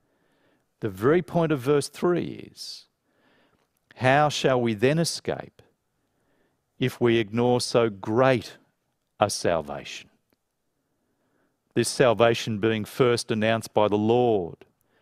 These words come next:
confirmed to us by those who heard him. This is a reference back to chapter one, verse two, the message given to us by his Son, the greater word.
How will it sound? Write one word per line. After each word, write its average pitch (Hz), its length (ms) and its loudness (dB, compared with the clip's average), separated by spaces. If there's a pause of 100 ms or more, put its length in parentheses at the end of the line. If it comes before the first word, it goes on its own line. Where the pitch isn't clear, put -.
(260)
confirmed 139 580 0
to 113 140 0
us 113 160 0
by 107 240 2
those 110 340 0
who 110 160 -4
heard 123 320 0
him. 80 280 -12 (760)
This 143 180 0
is 123 80 -2
a 123 80 2
reference 123 400 0
back - 200 0
to - 80 -10
chapter - 300 -2
one, 113 380 -2
verse 117 480 -2 (640)
two, 151 520 -2 (880)
the 117 80 0
message 117 580 -2
given 120 280 -2
to 120 180 -4
us 120 240 -2
by 110 460 0
his 117 340 -6
Son, 127 800 -4 (920)
the 127 220 -2
greater 131 520 2
word. 87 580 -8